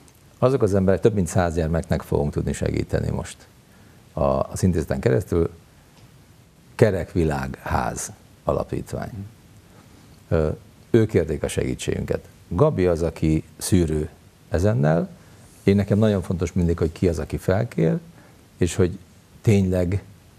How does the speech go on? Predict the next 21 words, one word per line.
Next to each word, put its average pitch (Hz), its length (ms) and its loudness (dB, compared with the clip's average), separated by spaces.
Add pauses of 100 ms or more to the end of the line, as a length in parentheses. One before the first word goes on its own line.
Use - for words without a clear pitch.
(100)
ez 82 140 -2
a 82 40 2
jótékony 80 600 0
cél, 78 380 0 (1000)
ez - 320 -6
hatékony 110 560 2
legyen, 82 420 0 (2000)
kerüljön 87 580 2 (320)
az 92 240 2
az 85 100 0
összeg, 85 520 0 (480)
ami 85 260 0
bevétel 82 680 -2 (800)
a 64 120 0
megfelelő 113 500 2
helyre, 82 320 0 (520)
és 175 160 0
akkor 190 200 2
mindenki 80 340 -2
megtette 76 500 -4
a, 73 280 -8